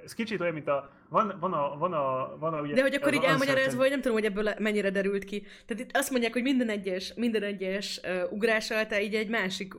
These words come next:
Speaker 2: univerzumba kerülsz
Speaker 1: Univerzum.
Speaker 2: át. Tehát, hogy végtelen sok univerzum van, és ugye, hogy minden egyes oru-, ugrással egy másikba kerülsz át. Tehát ez így nagyon gyorsan. Igen, bocsánat.
Speaker 1: Igen, tehát tudjuk, hogy, tudom, hogy nem gy-, nem gyorsul meg semmi.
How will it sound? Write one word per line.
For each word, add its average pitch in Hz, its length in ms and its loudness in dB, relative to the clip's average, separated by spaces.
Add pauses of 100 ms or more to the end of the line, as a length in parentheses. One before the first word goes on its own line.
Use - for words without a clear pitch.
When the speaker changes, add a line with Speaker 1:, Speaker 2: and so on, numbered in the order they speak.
Speaker 2:
univerzumba 180 600 -2
kerülsz 160 200 0
Speaker 1:
Univerzum. 131 300 0
Speaker 2:
át. 156 120 -6
Tehát, - 320 -20
hogy 214 120 -2
végtelen 220 400 0
sok 190 160 -8
univerzum 220 560 -2
van, 240 220 -2
és 202 160 -8
ugye, 208 120 -4
hogy 214 120 0
minden 202 240 -2
egyes 190 300 -4
oru-, 185 240 -6 (180)
ugrással 190 380 -6
egy 185 80 -4
másikba 180 440 -6
kerülsz 160 420 -10
át. 156 260 -10 (340)
Tehát 175 160 -2
ez 185 100 -2
így 180 240 -12 (460)
nagyon 165 300 -10
gyorsan. 165 480 -10 (160)
Igen, 170 300 -8
bocsánat. 185 400 -10 (1120)
Speaker 1:
Igen, 185 500 2
tehát 156 320 0
tudjuk, 202 240 -4
hogy, 165 200 -6
tudom, 202 240 -2
hogy 143 120 0
nem 147 160 -2
gy-, 151 160 -8
nem 151 200 -4
gyorsul 147 380 -4
meg 147 120 -6
semmi. 139 400 -6